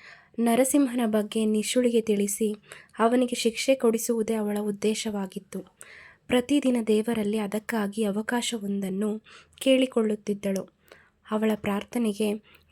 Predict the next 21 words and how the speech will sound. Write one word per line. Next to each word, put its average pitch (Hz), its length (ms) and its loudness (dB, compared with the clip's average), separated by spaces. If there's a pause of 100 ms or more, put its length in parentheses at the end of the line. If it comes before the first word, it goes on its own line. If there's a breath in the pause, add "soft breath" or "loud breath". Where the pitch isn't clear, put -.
ದೇವರಿಗೆ 247 440 4
ಮುಟ್ಟಿತ್ತು 233 580 -2
ಅನ್ನಿಸುತ್ತದೆ. 208 680 -2 (460 soft breath)
ಆ 233 160 -2
ದಿನ 233 300 -2
ಅವರ 214 240 -2
ಮನೆಯ 208 300 0
ಶುಂಠಿ 220 400 -2
ಕೆಲಸಕ್ಕೆ 214 680 -4 (540 loud breath)
ತಾವರೆಕೆರೆಯ 240 760 2
ಕೆಲ 220 200 -2
ಹೆಂಗಸರು 214 560 -2
ಬಂದಿದ್ದರು. 202 680 -4 (560 soft breath)
ಅದರಲ್ಲಿ 247 440 4
ಒಬ್ಬಳು 220 500 2
ನಂಬಿಕೆಗೆ 254 760 2
ಅರ್ಹಳಾದವಳನ್ನು 220 1300 2 (400 loud breath)
ನೋಡಿ 240 260 8
ಚಿಕ್ಕದಾಗಿ 240 680 0
ವಿವರಿಸಿ 220 500 2
ಹೇಳಿದವಳು 208 800 0